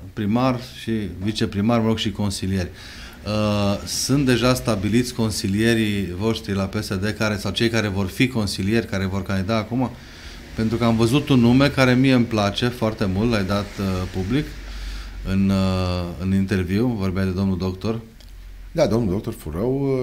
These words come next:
Speaker 2: uh, este candidat la Consiliul Local, da.
Speaker 1: Da.
Speaker 2: Pot să fac public. Încă lista nu este stabilită, am să mă întâlneg, uh, sunt
Speaker 1: A,
Speaker 2: președ-,
Speaker 1: mă
Speaker 2: preș-,
Speaker 1: interesează doar să
Speaker 2: președintele
Speaker 1: vreau să văd dacă
Speaker 2: Organizației
Speaker 1: doctorul Furău
Speaker 2: Municipale.
Speaker 1: continuă.
Speaker 2: Da, eu sunt președintele Organizației Municipale P S D, n-am să stabilesc eu. Stabilesc colegii din birou,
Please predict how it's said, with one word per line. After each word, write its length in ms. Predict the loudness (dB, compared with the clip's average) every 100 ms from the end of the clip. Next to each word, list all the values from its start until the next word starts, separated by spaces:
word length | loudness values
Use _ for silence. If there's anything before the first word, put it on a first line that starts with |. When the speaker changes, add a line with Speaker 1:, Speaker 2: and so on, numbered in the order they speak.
| -2
Speaker 2:
uh, 100 | -2
este 200 | -2 -4
candidat 300 | -6 -4 -2
la 60 | -4
Consiliul 400 | -6 -6 -6 -6
Local, 260 | -6 -10 -14
da. 60 | -18 -20 -20 -20 -20 -20 -20 -16
Speaker 1:
Da. 100 | -10
Speaker 2:
Pot 160 | -8
să 80 | -6
fac 240 | -6 -6 -6
public. 340 | -6 -4 -4 -8 -20 -20 -20 -16 -8
Încă 180 | -2 2
lista 280 | 2 2
nu 140 | 2 2
este 200 | 2 0
stabilită, 520 | -2 0 2 0 2
am 160 | 0 0
să 120 | 0
mă 60 | 0
întâlneg, 400 | 0 2 2 2
uh, 80 | 2 2
sunt 160 | 2 2
Speaker 1:
A, 60 | 4
Speaker 2:
președ-, 220 | 4 4
Speaker 1:
mă 60 | 8
Speaker 2:
preș-, 60 | 8
Speaker 1:
interesează 440 | 8 6 8 6
doar 160 | 8 6
să 80 | 6
Speaker 2:
președintele 120 | 6
Speaker 1:
vreau 160 | 6
să 80 | 8
văd 160 | 6 8
dacă 120 | 6
Speaker 2:
Organizației 160 | 6 6
Speaker 1:
doctorul 320 | 8 8 6
Furău 240 | 6 6
Speaker 2:
Municipale. 180 | 6 6
Speaker 1:
continuă. 500 | 4 2 2 2 0 -6 -10 0
Speaker 2:
Da, 60 |
eu 60 | 0
sunt 160 | 2
președintele 340 | -2 0 2 4
Organizației 420 | 4 2 0 2
Municipale 420 | 2 2 0 0
P 160 | 0 -2
S 100 | -2
D, 80 | 2
n-am 200 | 2 2
să 80 | 0
stabilesc 480 | 0 0 0 -2
eu. 180 | -6 -8
Stabilesc 440 | -6 -2 0 0 0
colegii 380 | 2 2 0
din 160 | 0 2
birou, 460 | 2 4 4 2